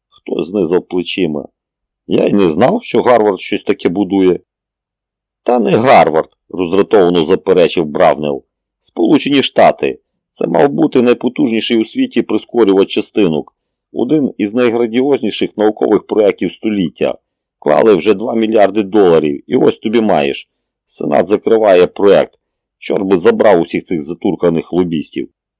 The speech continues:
Трохи вгамувавшись, Бравнел розповів, що прискорювач частинок — це велика замкнена кругла труба, у якій розганяють субатомні частинки. Усередині вмонтовані магніти, які часто вмикаються і вимикаються,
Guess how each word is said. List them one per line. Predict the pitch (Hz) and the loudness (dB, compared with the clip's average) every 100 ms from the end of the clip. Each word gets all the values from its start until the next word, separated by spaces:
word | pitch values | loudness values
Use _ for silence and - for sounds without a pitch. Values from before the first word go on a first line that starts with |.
| _ _ _ _ _ _ _ | _ _ _ _ _ _ _
Трохи | - 135 123 | -4 -4 -4
вгамувавшись, | 113 123 127 131 143 131 - - - _ | -2 -2 -2 -4 -4 -4 -6 -12 -12 _
Бравнел | 82 87 - 95 98 95 | -16 -8 -6 -4 -4 -2
розповів, | 92 - 98 92 80 67 | -4 -6 -8 -4 -6 -6
що | - 90 | -10 -6
прискорювач | 107 - - - 113 110 | -6 -6 -8 -6 -6 -8
частинок — | - 117 - 139 98 78 - | -8 -10 -8 -6 -4 -6 -8
це | - | -10
велика | 107 - 131 - | -8 -6 -6 -4
замкнена | 82 104 - 92 90 | -4 -6 -12 -8 -8
кругла | 85 98 87 90 | -6 -6 -2 -2
труба, | - 98 87 73 60 - _ _ _ | -2 -8 -2 -2 -2 -8 _ _ _
у | 87 | -8
якій | 90 - 139 | -8 -6 -4
розганяють | 117 101 92 104 101 95 90 | -2 -4 -4 -6 -4 -4 -4
субатомні | - 90 85 101 90 87 85 | -8 -8 -6 -6 -6 -8 -8
частинки. | 87 - - 76 69 69 58 _ _ _ _ | -10 -8 -6 -6 -8 -12 -14 _ _ _ _
Усередині | - - 120 143 - 90 85 | -18 -8 -6 -4 -6 -6 -4
вмонтовані | 92 95 - 104 101 | -4 -4 -6 -4 -4
магніти, | 98 98 110 85 - | -4 -4 -4 -6 -4
які | 82 80 90 | -6 -6 -12
часто | - - - 82 | -8 -10 -6 -6
вмикаються | 82 - - 90 76 87 | -6 -4 -4 -4 -4 -6
і | |
вимикаються, | 78 85 82 85 73 71 - 65 | -4 -6 -4 -2 0 -2 -6 -10